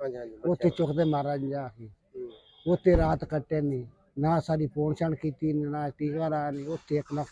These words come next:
Speaker 2: ਚਾਲੀ ਹਜ਼ਾਰ ਉੱਥੇ ਪ-, ਪੁੱਜਿਆ ਸਰ ਰਾਤ।
Speaker 1: ਹੂੰ, ਹੂੰ।
Speaker 2: ਉੱਥੇ ਰਾਤ ਰਹਿਣੇ ਵੇ ਨਾ ਪੈਸੇ ਚੜਾ ਦਿੱਤੇ ਨੇ।
Speaker 1: ਹੂੰ।
Speaker 2: ਪੈਸੇ ਚੜਾਉਣ ਗਏ ਸੀ ਗਰੀਬ ਬੰਦੇ। ਅਸੀਂ ਤਾਂ ਮੁੰਡੇ ਬਚਾਉਣ ਨੂੰ, ਬਚਾਉਣ ਨੂੰ ਫਿਰਦੇ ਮਲਕੀਤ ਸਿੰਘ, ਮੈਂ ਕਿਹਾ ਚਲੋ ਇਹਨੇ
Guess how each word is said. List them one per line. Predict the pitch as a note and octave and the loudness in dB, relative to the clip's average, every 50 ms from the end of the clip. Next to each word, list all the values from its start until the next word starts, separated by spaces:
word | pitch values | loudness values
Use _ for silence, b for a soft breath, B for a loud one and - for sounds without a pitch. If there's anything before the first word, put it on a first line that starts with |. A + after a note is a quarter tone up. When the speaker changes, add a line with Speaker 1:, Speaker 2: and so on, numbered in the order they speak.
| - | -6
Speaker 2:
ਚਾਲੀ | C#3 C#3 C#3 C#3+ | -4 -2 -2 0
ਹਜ਼ਾਰ | C#3 D3 C#3+ C#3 | 0 0 0 0
ਉੱਥੇ | C#3+ D3+ D3 - G3 | 0 -2 0 0 -2
ਪ-, | F#3 - - D3+ | -2 0 -4 -10
ਪੁੱਜਿਆ | C3+ - D3 C#3+ C3+ D3 C#3+ | -8 -6 -6 -4 -4 -4 -4
ਸਰ | B2+ - D3 C3+ | -6 -6 -10 -10
ਰਾਤ। | B2 A#2+ A#2 A2+ - _ _ _ _ _ | -10 -10 -12 -14 -16 _ _ _ _ _
Speaker 1:
ਹੂੰ, | C3 B2 A#2 | -14 -14 -14
ਹੂੰ। | A#2 A2+ G#2+ _ _ _ _ _ _ _ _ _ _ _ _ F3 | -14 -20 -20 _ _ _ _ _ _ _ _ _ _ _ _ -2
Speaker 2:
ਉੱਥੇ | E3 - F3 E3 | 2 4 4 6
ਰਾਤ | D#3+ D#3+ E3 E3 - E3+ | 6 6 6 6 4 4
ਰਹਿਣੇ | D#3+ E3+ F3+ F#3 F#3+ F#3+ G3+ G3 F#3 | 6 8 8 10 10 10 10 10 10
ਵੇ | F3+ F#3+ G3 | 10 10 8
ਨਾ | F#3 F#3 E3 | 8 6 4
ਪੈਸੇ | - F3+ F#3 G3+ G#3 | 4 6 6 6 6
ਚੜਾ | - F3 D3+ D#3+ D#3 D#3 | 4 2 0 0 0 0
ਦਿੱਤੇ | D#3 D3 - D3+ C#3 | 0 -2 -4 -4 -4
ਨੇ। | C3+ B2+ A#2 - _ _ _ _ _ _ _ _ _ _ B2+ | -4 -6 -8 -10 _ _ _ _ _ _ _ _ _ _ -16
Speaker 1:
ਹੂੰ। | B2 A#2+ A#2 A2 - | -14 -14 -14 -2 6
Speaker 2:
ਪੈਸੇ | F#3 G3 G3 | 8 8 8
ਚੜਾਉਣ | - - D#3 D#3 D#3+ E3 F#3 F#3+ F#3 | 8 6 4 4 6 8 8 8 10
ਗਏ | F#3 F3+ | 10 8
ਸੀ | E3 E3+ | 8 6
ਗਰੀਬ | D#3 D3+ D#3+ E3+ F3+ D#3+ D3 | 4 6 6 8 6 6 6
ਬੰਦੇ। | D#3+ D#3+ D#3 D3 D3 C#3 B2 A2+ - - _ _ _ _ _ _ _ _ _ _ _ _ _ _ _ _ - | 2 2 2 0 0 -2 -2 -4 -8 -14 _ _ _ _ _ _ _ _ _ _ _ _ _ _ _ _ 4
ਅਸੀਂ | G3 G3+ | 6 8
ਤਾਂ | F3 F#3+ F#3 | 10 10 10
ਮੁੰਡੇ | E3+ E3 D#3+ D#3+ F3 G3 | 10 8 6 8 8 8
ਬਚਾਉਣ | F#3+ D#3+ F3+ D#3 F3 F3+ F3+ F3+ F3+ | 8 6 4 4 4 6 6 6 6
ਨੂੰ, | F3 C#3+ - - - _ _ _ _ _ _ _ _ _ - | 4 2 -2 -8 -20 _ _ _ _ _ _ _ _ _ -6
ਬਚਾਉਣ | D#3+ D3+ - - D#3+ E3 E3 | -6 -4 -2 0 2 4 4
ਨੂੰ | E3+ D3+ | 4 4
ਫਿਰਦੇ | A#2+ D3 D3 C#3+ D3 D3 | 2 2 2 4 4 2
ਮਲਕੀਤ | D3 C#3+ C3+ - - D3 D3 C3 | 2 2 0 -2 -2 -2 -2 0
ਸਿੰਘ, | - D3+ C#3+ C#3+ C#3 | -2 -2 -2 0 0
ਮੈਂ | C3+ C3 | -2 -2
ਕਿਹਾ | - C#3+ C#3+ | -4 -4 -4
ਚਲੋ | C#3 C#3 B2 B2+ C3 C3+ | -4 -4 -4 -6 -10 -6
ਇਹਨੇ | D3+ D3+ C#3+ C#3+ C3+ B2+ A#2 | -6 -4 -4 -4 -4 -6 -8